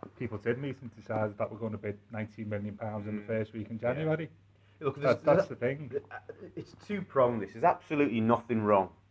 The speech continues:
Speaker 2: and it's absolutely to be applauded that Moshiri and Everton now, with all this money, are not gonna have the pants pulled down. And
Speaker 1: Yeah.
Speaker 2: absolutely, because we can't be made mugs of. But equally, we have got this money. So there's definitely a feeling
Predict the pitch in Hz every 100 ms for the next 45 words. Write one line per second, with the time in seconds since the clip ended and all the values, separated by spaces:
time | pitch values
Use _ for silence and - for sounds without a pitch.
0 | _ - 110 107 101 - 107 95 110 -
1 | 117 107 107 101 107 - 110 101 98 90
2 | - - 101 - 127 120 117 117 113 -
3 | - 104 101 110 113 104 98 90 90 98
4 | 120 120 113 101 90 - _ _ _ -
5 | 104 98 101 92 - 90 _ _ _ _
6 | _ _ - 107 98 - 98 95 95 85
7 | 82 - 101 113 - - 113 104 98 -
8 | 98 107 131 117 113 107 101 95 - 98
9 | - - - - - _ 123 131 143 -
10 | 120 101 98 - _ _ 113 107 127 -
11 | 135 107 104 104 92 90 - _ _ _
12 | - 113 - 160 - 151 135 - 120 113
13 | 101